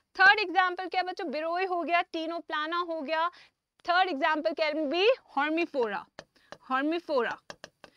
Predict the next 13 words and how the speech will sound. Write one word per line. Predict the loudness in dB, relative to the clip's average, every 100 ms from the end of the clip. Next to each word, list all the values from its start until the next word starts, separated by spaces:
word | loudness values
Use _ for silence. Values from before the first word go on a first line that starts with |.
| _ -16 -8
ठीक | -4 0
है? | 0 0 -6 -20 -20 _ _ _ _ _
Fourth | 0 2 2 -2
example | 0 2 2 2 -4 -2 0
can | 0 0
be | -4 -4 -6
Pleurobrachia। | -4 -4 0 2 0 -4 -6 -4 -4 -6 -4 2 2 0 -14 _ _ -20 -20 _ -10
Pleurobrachia। | -6 -2 2 2 2 2 0 0 -6 -4 -4 -6 _ -20 -20 -20
तो | -20 _ _ -20 _ _ _ -20 _ _ _ -2
ये | 0 2
एग्जांपल | 0 0 -2 -4 -8
हो | -8
गए। | -10